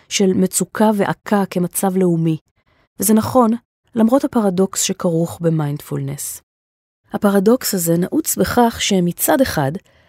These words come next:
המונים רבים מאי פעם פונים למיינדפולנס בגלל תחושת עקה איומה, אבל בגלל אותה תחושה עצמה, מתקשים לעמוד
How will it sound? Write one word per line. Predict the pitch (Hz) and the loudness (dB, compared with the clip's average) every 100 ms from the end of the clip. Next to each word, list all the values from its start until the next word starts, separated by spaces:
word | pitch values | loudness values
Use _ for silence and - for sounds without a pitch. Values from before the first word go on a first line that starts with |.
| _ | _
המונים | - 208 214 269 226 | 2 4 6 6 6
רבים | 180 175 240 277 | 4 4 4 4
מאי | 247 214 - | 2 0 0
פעם | 220 196 170 180 _ _ _ | 0 2 0 -4 _ _ _
פונים | - 226 302 | 2 4 6
למיינדפולנס | 269 185 175 170 185 180 190 | 6 4 0 0 -2 0 0
בגלל | - 196 208 | 0 2 2
תחושת | 202 - 214 285 - | 2 -2 0 0 -2
עקה | - - - 214 | -8 -4 0 0
איומה, | 202 185 175 139 127 _ _ _ _ _ _ - | 2 2 2 0 -6 _ _ _ _ _ _ -4
אבל | 175 | 0
בגלל | 180 185 214 | 2 2 2
אותה | 202 - 254 | 0 0 0
תחושה | 269 - 214 - 226 | 0 -2 -4 0 -2
עצמה, | 175 - 220 247 240 _ _ _ - | -2 -4 0 0 0 _ _ _ -8
מתקשים | 190 - - 294 | -6 -4 0 4
לעמוד | 277 202 185 233 | 6 4 4 2